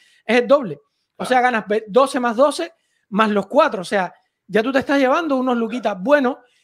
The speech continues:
Speaker 1: que yo, por ejemplo, trabajando un año entero, cuando llegué a este país, yo no te sacaba veinte mil dólares un año entero.
Speaker 2: Claro.
Speaker 1: Y es en un día te vas a sacar.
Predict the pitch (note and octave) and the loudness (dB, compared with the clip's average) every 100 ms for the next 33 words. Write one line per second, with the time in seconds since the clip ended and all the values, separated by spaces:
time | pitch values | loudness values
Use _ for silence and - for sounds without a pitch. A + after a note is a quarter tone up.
0 | _ - F#3+ F#3 A#3+ A#3+ G#3+ B3+ B3 G#3+ | _ -8 -8 0 0 0 -4 -2 -2 -2
1 | F#3+ F#3+ A#3 A#3 G#3+ A3+ B3 A#3+ C4+ A#3 | -2 0 0 -2 -2 -2 -2 0 0 0
2 | B3 A3 F#3 F3+ F3 G3+ A#3+ A3+ B3 C#4+ | -2 -4 -4 -4 -4 -4 -4 0 2 0
3 | - _ _ _ _ D#3+ G3+ G#3 G3 G3+ | -6 _ _ _ _ -6 -2 -2 -4 -2
4 | A#3 D4+ A3 F#3+ F3+ F#3 G3+ G3 F3 F3 | 2 4 2 0 -4 -4 -2 -2 -2 -6
5 | F3+ F3+ E3 D#3+ E3 D3 _ _ - G3+ | -8 -8 -10 -10 -12 -12 _ _ -12 -2
6 | A#3 A#3+ F#3+ G3+ B3+ B3+ C#4+ B3 C4+ G#3 | -2 -2 -6 -4 -2 0 2 2 0 -4
7 | G#3 A3+ A#3 A#3+ B3+ | -4 -6 -4 -2 -2